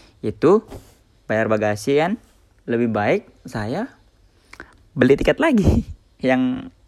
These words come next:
kalau dipikir-pikir juga bodoh sih sebenarnya. Hampir ngehabisin satu juta.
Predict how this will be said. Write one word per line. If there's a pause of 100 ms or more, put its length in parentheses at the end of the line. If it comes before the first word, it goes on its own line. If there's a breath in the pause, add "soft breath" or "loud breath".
(140)
kalau
dipikir-pikir
juga
bodoh
sih
sebenarnya. (720 loud breath)
Hampir
ngehabisin
satu
juta.